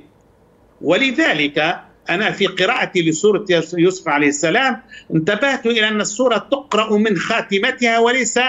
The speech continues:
من فاتحتها، لأن الس-، السورة ختمت بقوله تعالى: "قل هذه سبيلي أدعو إلى الله على بصيرة أنا ومن اتبعني وسبحان الله وما أنا من المشركين".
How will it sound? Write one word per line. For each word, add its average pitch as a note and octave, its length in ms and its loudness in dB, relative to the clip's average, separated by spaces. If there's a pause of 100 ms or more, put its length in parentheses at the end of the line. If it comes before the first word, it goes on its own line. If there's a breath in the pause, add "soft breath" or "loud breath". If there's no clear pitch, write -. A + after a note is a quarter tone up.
(260)
من A3 220 -2
فاتحتها، E3 840 0 (380 loud breath)
لأن G3 240 2
الس-، - 320 -4
السورة A3 440 0
ختمت G#3 580 0 (120)
بقوله D#3+ 520 2
تعالى: A3+ 420 0 (280 loud breath)
"قل F3+ 180 2
هذه G3+ 420 0
سبيلي D#3+ 680 2 (300 loud breath)
أدعو G#3 260 0
إلى F3 240 2
الله D#3+ 220 4
على F3+ 380 0
بصيرة G#3 640 0
أنا D#3+ 400 0
ومن C#3+ 320 2
اتبعني F#3+ 640 0
وسبحان D#3+ 580 0
الله E3+ 380 0
وما A#3 280 0
أنا G#3+ 160 0
من G3+ 100 2
المشركين". F3 640 -2